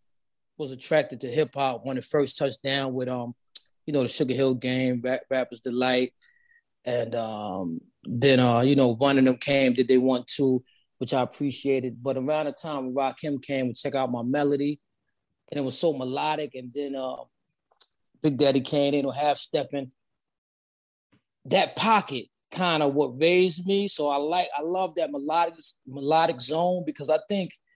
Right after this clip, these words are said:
you can get your thoughts across better. And it, it, it, it, it, it leaves the beat open and,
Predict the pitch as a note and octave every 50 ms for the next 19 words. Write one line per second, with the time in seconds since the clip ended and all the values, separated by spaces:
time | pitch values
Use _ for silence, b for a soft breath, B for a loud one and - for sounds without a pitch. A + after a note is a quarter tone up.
0 | _ _ _ _ _ _ _ _ _ _ _ _ _ _ _ _ _ - F3 G3
1 | E3+ G3+ F3 C3+ F#3+ F#3+ F#3 - - F3 D#3 B2 - - G3+ G3+ F3 C#3 - E3
2 | B2+ - - D#3+ D#3 D3 C3+ - B2 B2 D3 C#3 B2+ A2+ G#2 - _ _ - D3
3 | D3+ D3+ D#3+ - D#3+ E3 - E3+ E3+ - - F3 - - E3 D#3 - _ _ _
4 | F3 E3 D#3+ F#3 G#3 A3 G#3 F#3 D#3+ B2+ D#3 D3+ C3 C3 A#2 A#2 F3 F3+ F#3 -
5 | - - D#3+ F3 F3 E3+ E3 D#3 D#3 D#3 D3